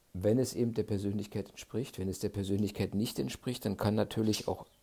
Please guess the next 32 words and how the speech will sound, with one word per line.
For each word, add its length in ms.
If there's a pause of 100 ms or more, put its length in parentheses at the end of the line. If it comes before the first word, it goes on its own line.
(100)
eine 220
gewisse 320
Individualität 920
erst 200
einmal 240
verloren 460
gehen. 200 (720)
Aber 480 (720)
das, 400
das 140
ist 160
eben 160
so, 140
ist 180
dann 140
die, 400 (680)
äh, 180 (100)
auch, 220
sag 160
ich 160
mal, 240
die, 380
äh, 180
triebgesteuerte 880
Entscheidung, 680 (920)
äh, 220
muss 400
nicht 120
immer 200
richtig 320
sein, 340 (140)
ne? 260